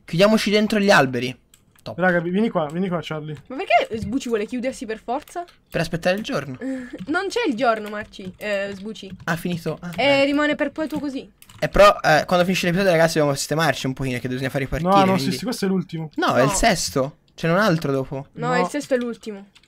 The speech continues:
Speaker 1: Ah, sì?
Speaker 3: Sì.
Speaker 2: Dura di più e basta.
Speaker 1: Ah.
Speaker 2: <laughs>
Speaker 1: Ok.
Speaker 3: Raga, ci, Marci ci sta avvicinando sempre di più, dove vai?
Speaker 2: Eh, non so dove andare, raga.
Speaker 3: Andiamo, andiamo di albero in albero, è l'unica.
Speaker 1: Sto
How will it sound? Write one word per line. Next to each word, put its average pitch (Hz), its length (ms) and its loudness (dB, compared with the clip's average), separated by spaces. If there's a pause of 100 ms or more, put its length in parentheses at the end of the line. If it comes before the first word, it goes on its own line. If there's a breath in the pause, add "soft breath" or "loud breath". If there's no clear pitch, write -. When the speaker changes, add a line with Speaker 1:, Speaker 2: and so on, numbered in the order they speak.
Speaker 1:
Ah, 147 140 2
sì? 262 440 2 (220)
Speaker 3:
Sì. - 140 -14
Speaker 2:
Dura 175 160 0
di 180 120 0
più 190 140 -4
e 196 40 -2
basta. 151 440 -8 (300)
Speaker 1:
Ah. 151 400 2
Speaker 2:
<laughs> - 60 -20 (440)
Speaker 1:
Ok. 127 680 -4
Speaker 3:
Raga, 277 280 2
ci, - 200 -10
Marci 302 320 0
ci 254 80 -8
sta 320 140 -2
avvicinando 330 340 -2
sempre 370 180 -4
di 294 80 -2
più, 320 160 -4
dove 285 140 -2
vai? 220 460 0
Speaker 2:
Eh, 202 200 -4
non 202 160 0
so 202 140 -2
dove 240 160 2
andare, 202 400 4
raga. 170 160 -2
Speaker 3:
Andiamo, 403 240 4 (100)
andiamo 349 400 2
di 302 100 0
albero 359 240 0
in 339 60 -4
albero, 254 300 -2
è - 20 2
l'unica. 254 560 0
Speaker 1:
Sto - 480 -2